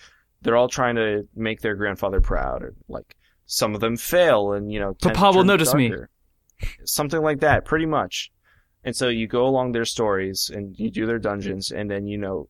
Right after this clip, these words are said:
Speaker 1: you turn as the oldest son, he turns to the dark side, so to speak. And, you know, the power that he wants is
Speaker 2: He gets a
Speaker 1: consuming
Speaker 2: cool
Speaker 1: him.
Speaker 2: mask and a black cape.
Speaker 1: He gets
Speaker 2: He builds a
Speaker 1: cool
Speaker 2: Death
Speaker 1: mask and
Speaker 2: Star.
Speaker 1: glass cape. He turns giant pig, and he's like, d-, I don't know what he does.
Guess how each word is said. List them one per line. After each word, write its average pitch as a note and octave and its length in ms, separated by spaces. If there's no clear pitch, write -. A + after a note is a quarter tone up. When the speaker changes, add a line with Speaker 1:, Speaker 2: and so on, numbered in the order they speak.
Speaker 1:
you A2+ 140
turn A2+ 220
as G#2 120
the - 80
oldest C3+ 340
son, G#2+ 280
he C3 220
turns A2+ 600
to A2+ 220
the - 100
dark G2+ 300
side, F#2 300
so F#2+ 160
to F#2 80
speak. G2 360
And, G#2 160
you G2+ 80
know, F#2 200
the G2+ 360
power C3 440
that A#2+ 140
he A#2+ 100
wants A#2 380
is G#2+ 140
Speaker 2:
He C#3 120
gets C3 140
a D3+ 40
Speaker 1:
consuming C#3+ 160
Speaker 2:
cool D3+ 80
Speaker 1:
him. C#3 60
Speaker 2:
mask D3 360
and C#3 60
a A#2+ 40
black D3 320
cape. D3 380
Speaker 1:
He B2+ 140
gets B2+ 120
Speaker 2:
He C#3 60
builds C#3 180
a B2+ 40
Speaker 1:
cool A2 40
Speaker 2:
Death D3 120
Speaker 1:
mask E3 80
and D#3+ 60
Speaker 2:
Star. A#2+ 120
Speaker 1:
glass C#3 200
cape. C#3+ 300
He C3+ 120
turns D3 260
giant D3 260
pig, C#3 260
and B2 80
he's A2+ 180
like, A2 200
d-, C3 100
I A#2+ 120
don't B2+ 100
know A2+ 100
what G#2 100
he A2 60
does. - 360